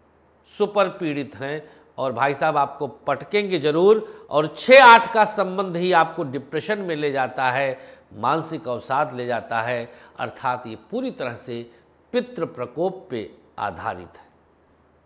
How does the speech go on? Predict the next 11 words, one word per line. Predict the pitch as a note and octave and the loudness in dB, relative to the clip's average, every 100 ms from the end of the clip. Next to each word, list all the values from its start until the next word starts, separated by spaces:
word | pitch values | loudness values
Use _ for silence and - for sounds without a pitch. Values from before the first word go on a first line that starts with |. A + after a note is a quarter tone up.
| _ _ _ _ _ _ _ _ _ _ _ _ _ _ _ _ - | _ _ _ _ _ _ _ _ _ _ _ _ _ _ _ _ -2
पूरी | B3 C#4+ D#4+ D#4 D4+ | 4 6 8 6 2
तरह | - A#3+ A3+ G#3 | 4 6 6 4
से | - F#3 | 0 -4
पितृ | - F#3+ F3 | -2 -6 -6
प्रकोप | - C3 - B2 - | -8 -10 -10 -12 -12
पे | G#2+ | -14
आधारित | F#2+ - - | -14 -18 -20
है। | - _ _ _ _ _ _ _ _ _ _ _ _ _ _ _ _ _ _ _ _ _ _ _ _ _ _ _ _ _ _ _ _ _ _ | -20 _ _ _ _ _ _ _ _ _ _ _ _ _ _ _ _ _ _ _ _ _ _ _ _ _ _ _ _ _ _ _ _ _ _
अब | G3 A3+ | 4 4
इसके | A#3 - B3+ A#3+ | 2 0 0 4
इलाज | G3 G#3 A#3+ | 8 10 8